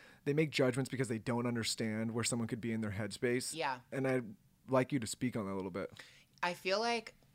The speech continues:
Speaker 2: mental health is something that gets, uh, really confused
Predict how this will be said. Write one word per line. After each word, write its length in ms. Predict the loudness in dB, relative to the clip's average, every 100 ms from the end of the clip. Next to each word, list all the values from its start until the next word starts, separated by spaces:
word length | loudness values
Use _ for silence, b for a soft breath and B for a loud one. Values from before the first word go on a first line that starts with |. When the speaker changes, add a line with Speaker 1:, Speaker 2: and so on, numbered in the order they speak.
| -6
Speaker 2:
mental 420 | -4 -4 -4 -4
health 320 | 2 0 0
is 140 | -4
something 340 | -2 -2 -4 -4
that 140 | -4
gets, 220 | -4 -6 -6
uh, 80 | -10
really 220 | -6 -6 -6
confused 840 | -8 -10 -6 -4 -4 -6 -10 -14